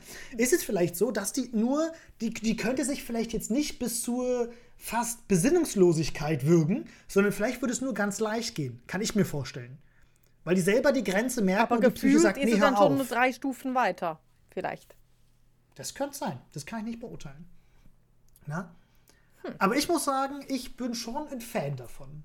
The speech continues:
Speaker 1: Ne? Es ist schon was, was Dominantes, Sauerstoffzufuhr und sowas kontrollieren, ist für beide, für beide Seiten schon sehr interessant.
Speaker 2: Und selbst erfahren?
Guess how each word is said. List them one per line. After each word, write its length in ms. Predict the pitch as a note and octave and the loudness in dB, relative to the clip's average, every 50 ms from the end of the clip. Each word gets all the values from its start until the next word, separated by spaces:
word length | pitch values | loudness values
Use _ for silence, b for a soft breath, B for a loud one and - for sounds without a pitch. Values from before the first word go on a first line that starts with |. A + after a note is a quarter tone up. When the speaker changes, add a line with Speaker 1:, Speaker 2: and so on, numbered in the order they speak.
| - | -10
Speaker 1:
Ne? 220 | - G3 B3 D#4+ b b b b b b b - | -8 -6 -6 -6 b b b b b b b -4
Es 160 | G3+ F3+ C4+ | -4 -4 -4
ist 100 | C#4 - | -4 -4
schon 200 | - D#4+ D4 B3 | -4 -4 -6 -6
was, 240 | C4 B3+ B3 A3 G3+ | -8 -10 -10 -10 -10
was 200 | A#3+ F#3+ - - | -10 -10 -6 -4
Dominantes, 760 | A3 F3 E3+ E3+ E3+ E3+ B3 E4+ F4 - D#4 D4+ C#4 - - | -2 0 0 0 0 -2 -4 -4 -6 -4 -4 -4 -4 -6 -8
Sauerstoffzufuhr 840 | A#3+ A#3 B3+ C4+ - - - A#3+ A#3 - - - G#3+ - - B3+ B3 | -8 -8 -8 -8 -10 -10 -10 -12 -12 -12 -12 -12 -12 -10 -8 -8 -6
und 100 | A3+ F#3+ | -6 -6
sowas 260 | A3 G#3 G#3+ - - | -6 -6 -6 -8 -8
kontrollieren, 600 | - A3 G#3 F#3+ - - G3+ F3+ G3+ G#3 G3+ G3 | -8 -10 -10 -8 -6 -6 -4 -2 0 0 0 0
ist 140 | G3+ G3+ - | -2 -6 -6
für 100 | - G3 | -6 -6
beide, 480 | D3 E3+ D#3 E3+ G3+ A#3 C4+ B3 A#3+ A#3+ B B B B B - | -6 -6 -4 -4 -2 0 0 0 0 -2 B B B B B -6
für 120 | - G3 | -6 -2
beide 360 | E3 F#3 D#3+ E3+ A3+ B3+ C4 | 0 0 2 2 2 0 0
Seiten 360 | A3 A3 G3+ G#3 A3 A3 G#3+ | 0 0 0 0 0 -2 -2
schon 200 | - - G#3+ F#3+ | -4 -2 0 0
sehr 320 | D#3 C3 C3+ F#3+ E3+ D3 D3 | 2 2 4 2 2 2 -2
interessant. 440 | C3+ B2+ - - C3+ - - D3 G#3 | -6 -8 -8 -8 -8 -8 -8 -6 -6
Speaker 2:
Und 120 | F#3+ F3+ | -6 -6
selbst 340 | - - G#3 G#3 A#3+ A#3 - | -2 0 0 0 0 2 0
erfahren? 360 | C4+ C4+ C4 C#4 C4 D4 F4+ | 0 2 4 4 4 4 2